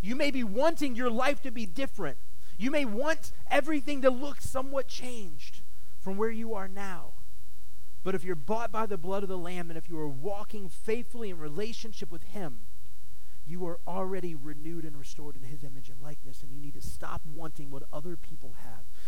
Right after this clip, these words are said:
You need to stop worrying about what's going on in other people's lives and start digging into the reality that you have been given a restoration of God's presence in your midst. The reality that you've been restored into his kingdom.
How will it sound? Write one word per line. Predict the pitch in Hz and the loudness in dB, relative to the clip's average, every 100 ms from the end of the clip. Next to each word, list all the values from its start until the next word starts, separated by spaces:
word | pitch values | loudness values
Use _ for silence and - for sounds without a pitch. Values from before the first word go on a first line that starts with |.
| - | 0
You | 170 | 0
need | 196 | 0
to | 165 | 0
stop | 160 208 202 214 | 0 0 2 2
worrying | 156 151 208 233 214 185 | 0 2 2 2 0 0
about | 190 180 165 | 0 0 0
what's | 165 | 0
going | 190 185 | 0 0
on | 180 175 | 0 0
in | 175 | 0
other | 196 202 | 0 0
people's | 190 208 208 160 | 0 0 0 0
lives | 170 165 165 - - | 0 0 0 0 0
and | 170 170 | 0 0
start | - 208 175 | 0 0 0
digging | 208 208 220 | 0 0 0
into | 220 220 - | 0 0 0
the | 196 | 0
reality | 170 175 202 220 214 202 | 0 0 0 0 0 0
that | 190 | 0
you | 196 | 0
have | 190 | 0
been | 185 160 - | 0 0 0
given | 175 220 220 214 - - - - - | 0 0 0 0 0 0 0 0 0
a | |
restoration | 147 185 190 - 196 190 185 - 165 | 0 0 0 0 0 0 0 0 0
of | 147 - | 0 0
God's | 170 180 170 | 0 0 0
presence | - - 170 151 131 127 - - - - | 0 0 0 0 0 0 0 0 0 0
in | 123 131 | 0 0
your | 127 | 0
midst. | 135 131 - - - - - - - - - - - - - - - - 175 | 0 0 0 0 0 0 0 0 0 0 0 0 0 0 0 0 0 0 0
The | |
reality | 180 202 220 233 220 | 2 2 2 2 0
that | 214 | 0
you've | 214 | 0
been | 196 196 | 0 0
restored | 180 - - 269 254 233 | 0 0 0 0 0 0
into | 220 240 254 277 220 | 0 0 0 0 0
his | 233 196 | 0 0
kingdom. | - - 254 202 160 | 0 0 0 0 0